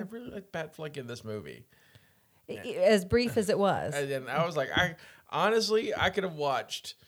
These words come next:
Speaker 1: Batfleck, Deadshot, Joker, and Harley Quinn, and that would have been fine with me.
Speaker 2: I liked Pyro.
Speaker 1: Uh, Diablo?
Speaker 2: Mm, El Diablo,
Speaker 1: Yeah,
Speaker 2: sorry.
Speaker 1: yeah, uh,
Speaker 2: Duh.
Speaker 1: um, <laughs>
Speaker 2: Those
Speaker 1: Pyro's
Speaker 2: were
Speaker 1: a
Speaker 2: Pyro.
Speaker 1: Py-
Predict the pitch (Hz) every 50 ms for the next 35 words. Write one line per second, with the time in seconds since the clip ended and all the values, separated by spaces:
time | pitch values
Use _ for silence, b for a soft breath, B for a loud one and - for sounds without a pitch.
0 | b b b - - 120 117 135 135 143 139 - - 156 143 135 131 131 131 123
1 | 120 123 117 120 117 - - 131 123 113 110 104 95 110 110 120 113 113 110 -
2 | 113 107 113 107 107 107 113 107 110 110 101 104 107 107 117 117 110 110 120 120
3 | 117 110 117 107 110 104 - - 107 107 110 110 107 107 95 95 98 90 85 -
4 | - 370 453 453 440 - - - 262 233 233 220 185 170 165 170 175 - - b
5 | b b b b b b b b b b _ _ _ _ - 139 165 156 151 143
6 | 147 160 170 175 175 160 b b b b b b b 202 202 190 - 208 190 180
7 | 185 175 165 165 160 165 160 165 131 127 117 185 175 170 170 170 170 170 - -
8 | - - 107 110 107 110 104 - - 175 180 196 196 180 165 165 b b b b
9 | b b b b b b _ - 98 92 85 98 - - - - - - - 120
10 | 107 127 131 190 214 214 208 185 170 160 - - 185 170 170 175 180 175